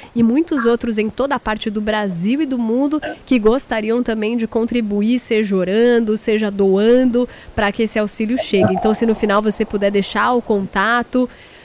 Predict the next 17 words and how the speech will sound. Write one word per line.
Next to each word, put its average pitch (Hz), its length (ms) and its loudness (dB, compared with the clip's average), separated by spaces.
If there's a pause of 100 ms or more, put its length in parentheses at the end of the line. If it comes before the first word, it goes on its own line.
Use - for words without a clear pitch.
(160)
a 196 120 -4
gente 196 260 -4
agradeceria 202 760 -2
aqui, 226 340 -2
lembrando 220 720 0
que 247 320 -2
o 226 100 -4
Cícero 269 640 -2
Félix, 214 640 -6 (200)
ele 214 460 2
é 214 80 2
missionário 226 800 -2
da 214 100 0
Jocum, 208 460 -2
lá 214 140 -2
de 196 100 -4
Recife, 233 680 -2